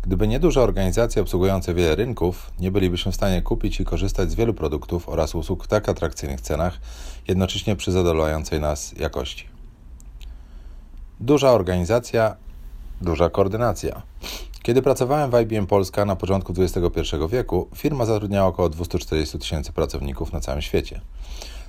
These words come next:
To oznacza, że w jednej organizacji pracowała ilość osób porównywalna do ilości mieszkańców sporego miasta,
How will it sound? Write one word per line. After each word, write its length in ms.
To 100
oznacza, 340
że 240
w 140
jednej 300
organizacji 580
pracowała 480
ilość 220
osób 280
porównywalna 760
do 140
ilości 340
mieszkańców 420
sporego 320
miasta, 440